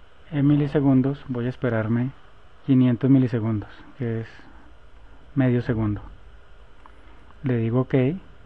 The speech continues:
inserto otra salida y le digo que en el puerto B ahora sí me lo apague todo, me lo mande todo a cero.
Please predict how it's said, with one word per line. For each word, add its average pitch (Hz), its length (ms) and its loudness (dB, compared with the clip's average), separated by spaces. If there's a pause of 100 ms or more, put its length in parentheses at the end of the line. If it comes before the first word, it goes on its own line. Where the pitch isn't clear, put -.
(260)
inserto 131 500 -2
otra 143 200 0
salida 147 540 2 (2000)
y 151 60 -4
le 147 140 4
digo 139 400 4 (400)
que 127 120 0
en 117 120 0
el 110 100 -2
puerto 123 460 -2
B 135 220 0 (1300)
ahora 120 240 -2
sí 131 160 0
me 127 100 4
lo 123 100 2
apague 113 320 -4
todo, 123 260 -2 (580)
me 143 140 2
lo 135 80 4
mande 117 320 0
todo 117 240 -2
a - 20 -4
cero. 107 280 -6